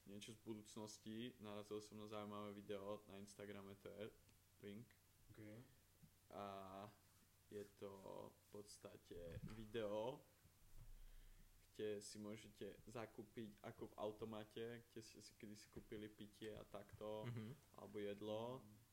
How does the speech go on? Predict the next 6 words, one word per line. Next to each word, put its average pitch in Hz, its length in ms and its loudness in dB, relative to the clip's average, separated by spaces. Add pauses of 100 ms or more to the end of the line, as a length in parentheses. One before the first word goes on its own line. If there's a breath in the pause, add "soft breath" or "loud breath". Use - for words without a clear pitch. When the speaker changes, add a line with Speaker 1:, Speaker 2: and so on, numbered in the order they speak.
(120)
Speaker 1:
tak - 160 -4
si - 140 -8
teraz 104 360 0
môžete 104 440 -2
zakúpiť 101 680 -4 (1800)
vozidlo. 107 460 0